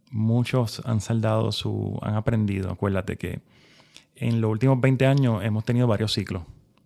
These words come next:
Ciclos que tardaban a veces más de una década.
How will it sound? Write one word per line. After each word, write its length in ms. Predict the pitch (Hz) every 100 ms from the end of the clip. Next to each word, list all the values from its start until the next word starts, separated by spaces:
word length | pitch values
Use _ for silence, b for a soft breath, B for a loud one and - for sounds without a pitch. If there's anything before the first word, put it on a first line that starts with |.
| -
Ciclos 340 | - 110 113
que 80 | 123
tardaban 420 | 123 120 117 120
a 60 | 117
veces 460 | 120 117 123 110 - b b b b b b -
más 220 | 110 101
de 60 | 104
una 140 | 104
década. 400 | 90 - 82 98